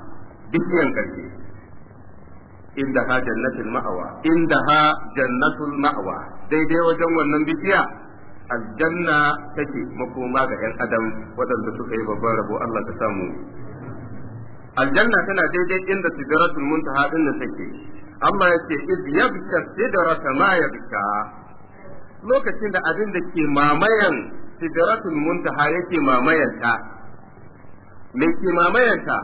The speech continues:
Akwai hadisin Abu Dharr al-Ghifari, yana Sahihul Bukhari, hadisi na ɗari uku da talatin da shida.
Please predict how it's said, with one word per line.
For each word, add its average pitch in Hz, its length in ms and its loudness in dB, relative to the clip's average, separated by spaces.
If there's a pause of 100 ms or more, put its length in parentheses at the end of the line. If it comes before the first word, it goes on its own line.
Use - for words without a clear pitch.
(120)
Akwai 190 240 -6
hadisin 151 460 -2
Abu 135 260 -2
Dharr 160 240 2
al-Ghifari, 135 480 2
yana 151 240 2
Sahihul 123 480 -6
Bukhari, 107 420 0
hadisi 127 420 -4
na 127 120 -2
ɗari 113 240 -2
uku 92 160 -6
da 113 140 -4
talatin 104 400 -4
da 101 100 -8
shida. 90 320 -6